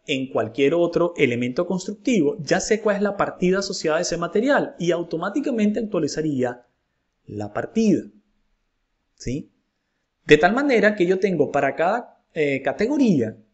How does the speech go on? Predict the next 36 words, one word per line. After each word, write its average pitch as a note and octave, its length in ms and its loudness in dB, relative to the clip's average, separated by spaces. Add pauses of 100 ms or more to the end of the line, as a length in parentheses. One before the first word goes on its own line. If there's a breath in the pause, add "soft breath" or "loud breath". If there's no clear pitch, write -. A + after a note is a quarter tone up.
(460)
cuál F3 320 2
es C3+ 480 -2 (200)
los B2+ 160 -4
material, B2 540 -4
el C3 120 0
material A#2 300 -2
que G3+ 80 -2
se C4+ 80 -2
utiliza, G#3+ 580 0 (140)
cuál C#3 180 2
es, E3+ 280 -10
cuáles D#3+ 200 -2
son F#3+ 140 -6
las F#3 140 -4
partidas G#3+ 640 2
presupuestarias C3+ 720 -4
asociadas F#3 800 -4 (420)
y F3 160 0
sus - 240 -6
cantidades. G2+ 460 -6
Incluso F#3 300 2
podemos G#3 280 2
ir G3+ 100 4
un G3 80 2
poco D3+ 220 0
más C3+ 160 -6
allá G3+ 400 -2 (340)
y C3+ 80 -6
donde B2 180 0
dice A#2 180 -4
sorting D#3 360 0
and A#3+ 120 -4
grouping, D#3+ 460 -4 (300)
yo B2+ 200 -2
podría D#3 420 4
decirle D3+ 720 0